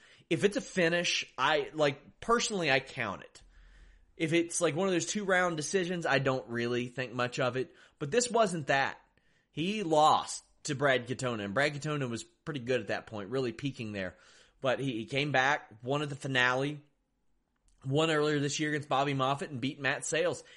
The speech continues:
He's looking real good, man. Liking Bryce Mitchell an awful lot.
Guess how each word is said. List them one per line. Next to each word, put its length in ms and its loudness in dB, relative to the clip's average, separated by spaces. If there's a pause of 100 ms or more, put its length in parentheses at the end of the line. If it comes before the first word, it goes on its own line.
He's 280 -4
looking 540 2
real 360 4
good, 520 8
man. 480 0 (480)
Liking 480 0
Bryce 380 0
Mitchell 380 -2
an 60 -2
awful 280 -4
lot. 280 -2